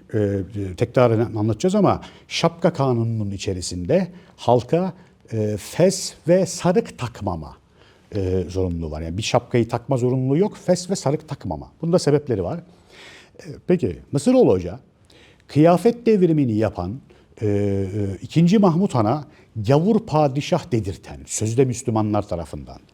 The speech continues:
fesi. Hatta onun öncesinde bunu deneyen, hatta sadece dile getiren, e, Genç Osman ve üçüncü Selim'e de dinsiz padişah dedirten, e, bu fesi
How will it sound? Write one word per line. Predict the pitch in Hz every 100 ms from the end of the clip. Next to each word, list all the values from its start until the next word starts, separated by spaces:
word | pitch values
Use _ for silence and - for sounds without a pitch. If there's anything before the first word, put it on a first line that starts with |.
| _ _
fesi. | - 131 - 113 90 - _ _ _ _ _ - - -
Hatta | - 165 208 220 92 - - _
onun | 123 190
öncesinde | 247 196 117 95 87 80 - _
bunu | 107 175 151
deneyen, | 135 139 143 214 196 - - -
hatta | - 165 - 226 202
sadece | - 233 214 190 139
dile | 104 160 220
getiren, | 208 175 147 107 92 - - _
e, | 113 107 101
Genç | 113 170 175
Osman | 170 - 165 165
ve |
üçüncü | 135 - 165 214
Selim'e | 226 185 160
de | 120 95
dinsiz | 90 127 120 196 -
padişah | - 180 135 - 113 -
dedirten, | 95 98 - 76 - _ _ - - - _
e, | - 95 92 82
bu | 104
fesi | - 101 - -